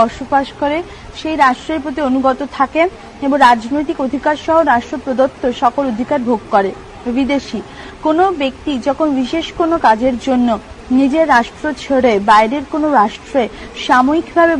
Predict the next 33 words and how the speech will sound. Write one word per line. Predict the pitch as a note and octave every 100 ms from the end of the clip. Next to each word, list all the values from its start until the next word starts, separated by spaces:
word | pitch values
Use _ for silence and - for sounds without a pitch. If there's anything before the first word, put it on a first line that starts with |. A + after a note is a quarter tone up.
| A#3+
বসবাস | A3+ - C#4+ - -
করেন, | C4+ C4+ A3 - - - - C4+
তখন | C4 E4 D#4+
তাকে | D#4+ D4
দ্বিতীয় | C4 B3 D#4+
রাষ্ট্রে | D#4+ D#4 - E4 C4+
বিদেশি | A#3 B3+ - C4+
বলে | C#4+ C#4
অভিহিত | A#3 A#3 A#3 A#3
করা | B3 D4 A#3+
হয়। | A3 G#3 - - - - A#3
নাগরিক | A#3+ B3 D#4 D#4+
ও | E4+ C#4
বিদেশিদের | C4 C4+ D4+ D4+ D4
মধ্যে | C#4+ E4 F4
সাদৃশ্য। | C#4+ A3 G#3+ A#3 - G3+ F#3+ - - - B3
আধুনিক | B3+ E4+ F#4+ F4+
রাষ্ট্রে | E4 - D#4+
বসবাসকারী | C#4 - D4 D#4 - E4 C4+
ব্যক্তিদের | B3+ - D4 D#4+ D4+
মূলত | C4+ C4 C4 - B3
দুটি | B3 D4 C#4
ভাগে | A#3+ C#4 C4+
ভাগ | G#3+ -
করা | A#3+ C4
হয়, | A#3+ G3+ G3+ - - - A3+
এক | C#4 - C#4
নাগরিক, | B3+ C4 C#4+ E4+ A#3
দুই | C#4 B3+
বিদেশি। | B3 A#3 A#3+ - A3+ - - -
কোনো | D4+ D#4+ F4+
রাষ্ট্র | C#4+ - D#4 B3+
স্থায়ীভাবে | - C#4 C4+ C#4+ D4+